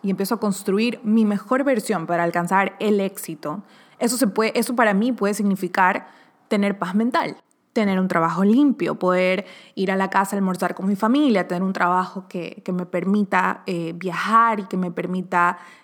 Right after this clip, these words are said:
poder tomar decisiones en base a mi propia agenda, sin depender de nadie, ¿no?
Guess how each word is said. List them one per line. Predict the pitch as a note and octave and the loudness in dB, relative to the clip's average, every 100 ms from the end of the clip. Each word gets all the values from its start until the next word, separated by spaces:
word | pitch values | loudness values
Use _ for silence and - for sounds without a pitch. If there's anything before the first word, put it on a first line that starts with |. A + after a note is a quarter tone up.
| _ - | _ -2
poder | F#3 F3+ F3+ F3+ F3 - _ _ _ _ _ _ _ - - | 0 2 2 0 -2 -10 _ _ _ _ _ _ _ -20 -6
tomar | - A3+ G#3 | 0 2 2
decisiones | G#3 G3 G#3 C#4+ C4 G#3+ - - _ | 0 -2 0 0 2 0 -2 -10 _
en | A3 G3 | 0 2
base | F#3 F#3 - G3 G3 - | 2 0 -2 -2 0 0
a | F3+ E3+ | 0 0
mi | F3+ F#3+ | 0 0
propia | F#3+ G#3+ G#3 G3 | 0 -2 0 -2
agenda, | F#3 B3+ B3 - | -2 0 0 -2
sin | - F#3 | -4 -4
depender | F3+ F3+ F3 | -4 -4 -4
de | E3+ | -2
nadie, | F3 F3 D#3 E3 | -2 -2 -2 -6
¿no? | E3+ F#3+ | -6 -6